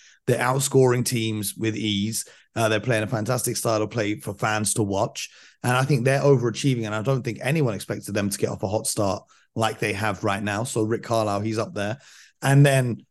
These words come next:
fifth on my list is Greg Popovich. Obviously, the Spurs aren't winning a lot of games. They're losing some close games. But the thing that really intrigues me about the Spurs is they've got Tre Jones, who comes off the bench and plays the point guard position very well.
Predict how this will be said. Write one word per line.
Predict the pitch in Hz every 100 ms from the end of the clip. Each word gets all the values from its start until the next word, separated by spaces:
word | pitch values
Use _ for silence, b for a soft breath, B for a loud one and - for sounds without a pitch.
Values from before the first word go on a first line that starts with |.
| -
fifth | 151 147
on | 135
my | 127
list | 127 -
is | 117
Greg | - 131 110
Popovich. | 135 135 117 113 110 - - b b 143
Obviously, | 151 143 139
the | 127
Spurs | - 135 127 120
aren't | - 123 113
winning | 117
a | 107
lot | 104
of | 101
games. | 107 117 113
They're | 107
losing | 110 131 113 104
some | - 113
close | - 143 151
games. | - 95 92 - B B B
But | 135 139
the | 127
thing | - 185 208
that | 147
really | 139 147 131
intrigues | 117 - 156 139
me | 120
about | 104 104
the | 113
Spurs | - 147 110 95 95
is | 107 104 98 - B _ _ _ _ _ _ -
they've | 117
got | 117 285
Tre | - 170
Jones, | 139 131 120
who | 117
comes | 101 110 110
off | -
the | 107
bench | 107 101
and | 104
plays | 98 107 98
the |
point | - 117 104
guard | 101 92
position | 98 98 101
very | 98 95
well. | 113 117